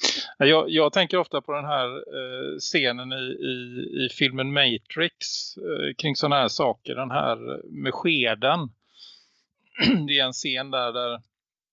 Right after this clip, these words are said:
där han, Neo då, huvudpersonen, han ska, han, han ska försöka böja en sked, va? Och då är det någon liten kille som, som kan det här som säger till honom att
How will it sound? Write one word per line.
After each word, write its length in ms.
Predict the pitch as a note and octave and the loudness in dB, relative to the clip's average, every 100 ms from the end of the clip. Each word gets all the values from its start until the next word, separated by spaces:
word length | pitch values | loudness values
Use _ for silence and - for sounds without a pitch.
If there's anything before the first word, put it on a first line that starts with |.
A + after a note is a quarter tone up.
| _ _ _ _ _ - - | _ _ _ _ _ -6 -6
där 200 | G3+ C3 | -4 -2
han, 420 | B2 A#2+ A#2 D3 | 0 -2 -4 -8
Neo 300 | C#3+ B2+ A#2 | -2 -2 0
då, 180 | C3 B2 | 0 -2
huvudpersonen, 760 | C3 A#2+ B2 B2 _ C3 A#2+ C3 | -2 -4 -6 -8 _ -8 -4 -2
han 140 | B2+ | -2
ska, 160 | A#2 B2+ | -2 0
han, 360 | B2 B2+ B2+ C3+ | 0 0 0 0
han 400 | D3+ D3+ C3+ C#3 | 0 0 -2 -2
ska 140 | D3 | -4
försöka 280 | - C3 B2+ | -2 0 0
böja 360 | B2 C#3+ A#2+ | 2 2 2
en 100 | B2 | 0
sked, 440 | B2+ D#3 F3 D#3+ A#2 | -2 -4 0 0 -2
va? 260 | A#2 - - _ _ _ _ _ - | -8 -10 -14 _ _ _ _ _ -20
Och 100 | C3 | -12
då 140 | C3 | -6
är 100 | C3+ | -4
det 100 | B2+ | -4
någon 480 | B2 B2+ B2 C3+ - - - | -4 -6 -8 -12 -14 -14 -6
liten 260 | C#3 C#3+ | -4 -4
kille 340 | B2+ D3 A#2+ A#2 | 0 2 2 0
som, 300 | C3+ A#2+ C3+ | 0 -4 -4
som 200 | - C3 | -6 -4
kan 260 | D3+ B2 A#2 | 0 0 2
det 60 | |
här 120 | B2+ A#2 | 2 0
som 140 | B2 | -2
säger 240 | - C3+ A#2+ | -2 -2 0
till 200 | C#3 B2 | -4 -4
honom 180 | A#2+ | -4
att 140 | A#2+ | -4